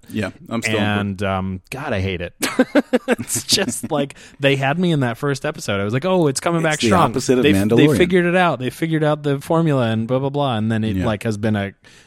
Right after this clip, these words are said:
Speaker 2: nonstop, like, nosedive virtually every episode since, in my opinion.
Speaker 1: You,
Speaker 2: So.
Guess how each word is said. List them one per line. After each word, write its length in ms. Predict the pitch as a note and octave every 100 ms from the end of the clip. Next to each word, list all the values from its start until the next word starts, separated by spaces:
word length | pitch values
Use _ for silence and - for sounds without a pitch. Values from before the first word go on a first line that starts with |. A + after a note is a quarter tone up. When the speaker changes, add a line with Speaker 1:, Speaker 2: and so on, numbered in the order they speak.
| -
Speaker 2:
nonstop, 960 | G#2+ G#2+ A2+ A2+ - - G2+ G2 -
like, 300 | G2 F#2 F2
nosedive 960 | A2 G2+ G2+ G2+ G2+ F#2+ F2 F2 F2 F2+ - -
virtually 640 | G2+ F#2+ F2+ G2 F2+ F2
every 300 | F#2+ F#2+ F#2
episode 440 | F2 F2+ - F2
since, 260 | - F2 E2
in 180 | G#2 F#2
my 140 | E2+
opinion. 380 | E2+ - F#2+ G2
Speaker 1:
You, 120 | D3+
Speaker 2:
So. 120 | E3+